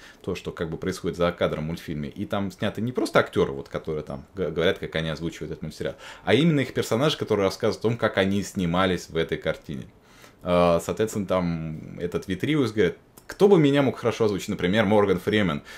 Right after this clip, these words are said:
А, если Морган Фримен открывает, э, с-, телефонный справочник, даже его он может интересно прочитать. Он начинает: «Пять, четыре, три,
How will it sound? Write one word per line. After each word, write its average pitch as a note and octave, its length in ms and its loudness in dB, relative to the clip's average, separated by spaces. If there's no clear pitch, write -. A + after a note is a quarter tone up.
А, E2 160 2
если F#2 320 2
Морган G#2 320 0
Фримен F#2 380 -2
открывает, E2+ 640 0
э, D#2+ 180 -2
с-, - 320 -12
телефонный F2 400 -4
справочник, F2+ 520 2
даже E2 200 2
его B2+ 200 6
он A2 120 4
может F#2 280 0
интересно D#2+ 340 -4
прочитать. - 360 -10
Он D2+ 80 -8
начинает: - 340 -14
«Пять, D2+ 280 -2
четыре, D#2 440 -10
три, D2 340 -10